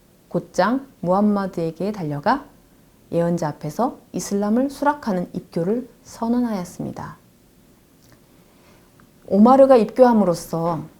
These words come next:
꾸라이시 부족은 더욱 분열하였고 그들의 세력 또한 급격히 약해져 갔습니다.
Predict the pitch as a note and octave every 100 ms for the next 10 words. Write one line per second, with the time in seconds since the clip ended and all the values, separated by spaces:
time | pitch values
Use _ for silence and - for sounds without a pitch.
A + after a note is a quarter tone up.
0 | _ - B3+ C#4 C#4 C4 G#3 F3+ E3 A3+
1 | C4 - F3+ F3 G3+ - - E3 E3 D3+
2 | C#3 - A3+ G#3 - - _ _ _ _
3 | _ - F3+ G3 G#3+ A3+ C4+ C#4+ C#4+ F#3
4 | D#3+ C3 - - - - - E3 - B3+
5 | C#4+ D#3+ - G#3+ A3 G3 F3 E3+ D3+ D3
6 | D3